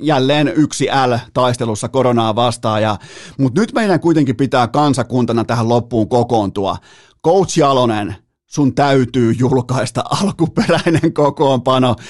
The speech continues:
Nyt me tarvitaan se adressi, nyt me tarvitaan rautaa rajalle, nyt me tarvitaan jonkinnäköisiä pakotetoimia sen tiimoilta, että Coach Jalonen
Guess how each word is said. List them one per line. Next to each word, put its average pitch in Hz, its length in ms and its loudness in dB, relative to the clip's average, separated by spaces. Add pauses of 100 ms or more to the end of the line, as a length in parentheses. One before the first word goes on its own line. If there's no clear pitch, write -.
(200)
Nyt 170 180 2
me 139 120 0
tarvitaan 139 540 2
se 120 120 0
adressi, 120 440 0
nyt 160 140 0
me 170 100 0
tarvitaan 147 600 0
rautaa 127 460 2
rajalle, 120 300 0
nyt 151 120 0
me 170 60 0
tarvitaan 151 560 0
jonkinnäköisiä 139 640 0
pakotetoimia 127 880 0
sen 127 220 0
tiimoilta, 120 540 0
että 113 280 -2 (460)
Coach 139 320 2
Jalonen 117 500 2